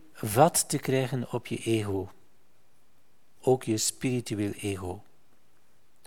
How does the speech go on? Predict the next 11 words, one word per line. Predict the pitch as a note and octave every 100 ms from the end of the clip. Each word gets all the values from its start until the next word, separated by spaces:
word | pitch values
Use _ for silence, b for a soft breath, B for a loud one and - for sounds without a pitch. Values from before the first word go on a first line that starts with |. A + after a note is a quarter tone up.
| B B B -
Je | A2+
moet | B2+ -
nooit | B2 C#3+ D#3+ B2
denken | A#2 B2 C#3+ C#3
dat | B2 A2+
God | - C3+
alleen | - A#2+ A#2+ D3 D#3+ B2+
maar | A2 G#2+
door | G#2 A2 G#2
jou | G#2 G#2 A2 A2 G#2 G#2+
werkt. | G2 F2 F#2+ - -